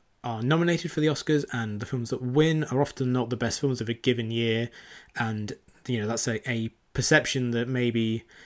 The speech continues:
as a younger film fan I certainly had, because when you look at a film and it says that it won Best Picture, you instantly make it a priority, and the kind of the, the list of Best Picture winners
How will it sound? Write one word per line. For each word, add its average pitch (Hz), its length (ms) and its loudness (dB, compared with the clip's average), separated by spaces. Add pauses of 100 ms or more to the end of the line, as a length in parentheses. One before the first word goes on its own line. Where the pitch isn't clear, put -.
(120)
as 131 160 2
a 110 40 -2
younger 120 280 0
film 131 240 0
fan 117 180 0
I 123 140 2
certainly 110 320 0
had, 113 320 -6
because 110 220 -6
when 117 140 -2
you 110 80 -2
look 113 240 -2
at 120 80 0
a 110 40 -10
film 117 260 -2
and 110 80 -4
it 120 100 -6
says 117 220 0
that 113 120 -2
it 113 100 -4
won 120 260 -4
Best 110 220 -4
Picture, 113 420 -4 (840)
you 165 160 8
instantly 139 400 4
make 113 180 0
it 120 120 -2
a 117 180 0
priority, 117 640 4 (300)
and 113 280 -4
the 110 320 -2
kind 120 200 -2
of 110 60 -6
the, 110 220 -6
the 131 80 2
list 120 280 0
of 117 120 -4
Best - 220 -2
Picture 127 260 -4
winners 110 440 -4